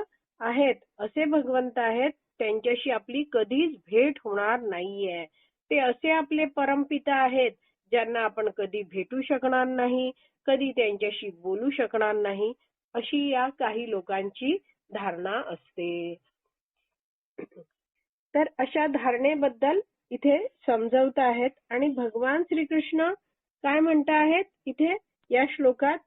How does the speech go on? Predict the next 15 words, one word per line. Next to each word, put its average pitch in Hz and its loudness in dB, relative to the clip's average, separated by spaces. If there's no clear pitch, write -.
की 311 6
मीच 311 6
त्यांच्यासाठी 254 0
असा 233 -2
झाकलेला, 214 0
आच्छादित, 208 -4
आवृत्त 196 -2
असा 220 0
राहतो. 196 -6
का 254 -2
बरं 294 4
राहतो? 294 2
कारण 320 4
त्या 359 2
लोकांचीच 311 2